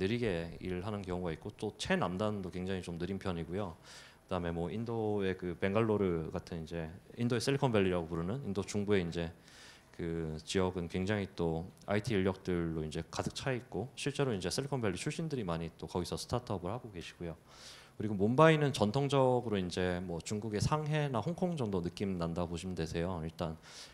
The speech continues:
무역 항구가 있었고 이제 경제적인 어떤 수도로서 인도의 역할을 하고 있기 때문에 거기에서 이제 상거래를 한다라고 했을 때 굉장히 좀 프로페셔널한 분들, 다시 말하면 이제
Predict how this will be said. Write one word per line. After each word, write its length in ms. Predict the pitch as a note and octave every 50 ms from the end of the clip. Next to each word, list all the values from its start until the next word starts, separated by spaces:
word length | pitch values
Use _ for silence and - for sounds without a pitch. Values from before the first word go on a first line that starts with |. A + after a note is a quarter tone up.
| - -
무역 340 | - F#2+ G#2 G#2 G#2+ - -
항구가 400 | C#3+ C#3+ C#3 C#3+ C3 C3+ A#2 F#2
있었고 480 | D#2+ - - E2+ E2 - - B2 A#2+ G2 E2
이제 360 | D#2 F2 E2+ E2 E2 D#2+ D#2+
경제적인 520 | - - G2 G2+ G#2+ A#2+ A#2+ A2+ G#2+ G2+ F#2
어떤 240 | D#2+ - - F2
수도로서 720 | - - - - D3 C#3+ C3+ C3 B2 G#2 F2+ F2 - - F2
인도의 300 | F2 F#2 F2+ F#2+ F2+ F2
역할을 320 | D#2+ D#2+ - - G2 F#2+ G#2
하고 180 | B2 - B2+
있기 160 | G2+ - -
때문에 540 | D#2+ - F#2 E2+ E2 E2+ F2+ G#2 G#2 F2+ D#2 - - - - - - - - - -
거기에서 840 | - G#2 G2 - - C#3+ D3 D3 C#3+ C#3 C#3 C3+ A#2+ A2 - G2+
이제 240 | F2+ E2+ D#2+ F2 F2
상거래를 800 | - - B2+ C3 C3 C3+ C3 C3 B2 A2+ A2 G#2+ G2 G2+ F2 G#2+
한다라고 400 | C3 B2 B2 B2 A2 G2 F#2 F2
했을 140 | D#2+ -
때 100 | - E2 -
굉장히 380 | - G2 G2 G#2 A#2 A2+ A2+
좀 240 | F#2+ F#2 F2 E2+ D#2+ - - - - - - - - - -
프로페셔널한 640 | - B2+ - B2 G#2+ A2 G2+ F#2+ F2+ F#2+ F#2 F2+ -
분들, 260 | F2+ E2+ E2 G2+ A#2
다시 220 | - - F#2+ - G#2+
말하면 340 | G2+ G2 G2 F#2+ F2+ E2
이제 240 | D#2+ D#2+ E2+ E2+ E2